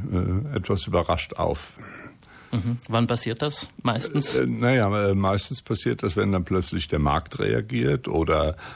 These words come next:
Speaker 1: wenn man plötzlich, äh, keine guten Talente mehr findet, die man braucht oder so etwas. Also wenn Störungen auftreten.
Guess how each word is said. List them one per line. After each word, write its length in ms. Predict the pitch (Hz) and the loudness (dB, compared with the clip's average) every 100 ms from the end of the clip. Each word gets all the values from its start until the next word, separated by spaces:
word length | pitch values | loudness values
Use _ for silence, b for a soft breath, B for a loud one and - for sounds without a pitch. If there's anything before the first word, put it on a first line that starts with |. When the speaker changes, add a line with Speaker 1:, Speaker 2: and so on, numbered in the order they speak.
| B | B
Speaker 1:
wenn 120 | 90 | 2
man 120 | 90 | 2
plötzlich, 640 | 80 82 78 - 78 - - | 2 -2 -4 -4 -6 -4 -2
äh, 320 | 76 78 76 - 87 | 0 0 0 -4 -2
keine 320 | 87 76 85 | 0 0 0
guten 260 | 92 73 80 | -2 -2 0
Talente 460 | 80 85 98 107 | 0 2 2 2
mehr 160 | 107 - | 0 -2
findet, 460 | - 117 104 98 | -2 0 0 -2
die 40 | - | -2
man 200 | 92 92 | 0 -2
braucht 640 | - 76 78 95 90 - | 0 2 4 2 0 -4
oder 180 | 82 82 | -4 -2
so 160 | 85 | -2
etwas. 300 | 85 - 90 | -2 -2 -2
Also 240 | - 90 95 | 0 0 2
wenn 140 | 104 | 0
Störungen 580 | - - 104 95 87 73 | 0 2 4 4 2 -2
auftreten. 500 | 58 - - 71 - | -6 -8 -8 -8 -10